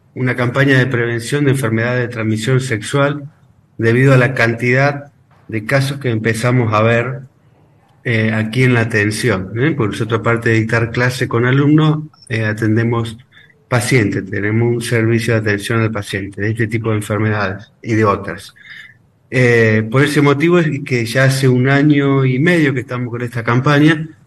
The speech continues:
y este año decidimos hacer una temática, una orientación, eh, de estas manifestaciones que se pueden aparecer en el niño y cómo podemos hacer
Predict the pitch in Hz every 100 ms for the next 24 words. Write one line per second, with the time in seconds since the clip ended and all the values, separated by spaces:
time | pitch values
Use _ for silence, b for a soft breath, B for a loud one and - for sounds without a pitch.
0 | _ - 135 139 139 156 165 147 135 135
1 | 131 135 131 131 151 135 - _ _ _
2 | _ 123 - 139 143 143 135 127 120 -
3 | 135 165 151 135 131 120 123 117 120 113
4 | 113 113 147 139 147 147 - _ _ _
5 | _ _ _ 127 120 113 110 110 107 110
6 | 117 117 113 110 107 - - _ _ 131
7 | 131 135 131 127 120 123 - 135 - 151
8 | 151 123 - - 127 123 117 117 113 127
9 | 131 139 156 151 151 147 117 - 139 139
10 | 131 135 139 135 131 - 131 135